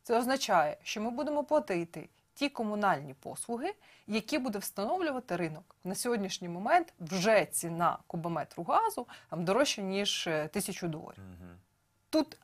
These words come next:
Speaker 1: а, а, а ми рахували, нам тарифи рахували, умовно кажучи, коли дор-, коли газ був по двісті п'ятдесят.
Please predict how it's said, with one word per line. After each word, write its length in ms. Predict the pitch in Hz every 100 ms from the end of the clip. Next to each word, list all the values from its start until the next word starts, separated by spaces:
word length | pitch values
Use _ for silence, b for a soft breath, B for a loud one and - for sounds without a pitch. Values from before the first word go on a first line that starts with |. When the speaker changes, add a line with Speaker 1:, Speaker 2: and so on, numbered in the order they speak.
| -
Speaker 1:
а, 80 | -
а, 180 | 233 233 254
а 100 | 233
ми 180 | 240 330 453 466
рахували, 640 | 240 220 - 226 202 165 170
нам 200 | 196 175
тарифи 360 | 202 180 -
рахували, 440 | 156 147 175 156 156
умовно 280 | 175 180 165
кажучи, 300 | 165 - 170
коли 240 | 185 214
дор-, 460 | 240 311 233 185 185
коли 300 | 208 240 254
газ 460 | - - 185 294 277
був 140 | 214
по 120 | -
двісті 300 | 175 240 -
п'ятдесят. 520 | - 220 247 - -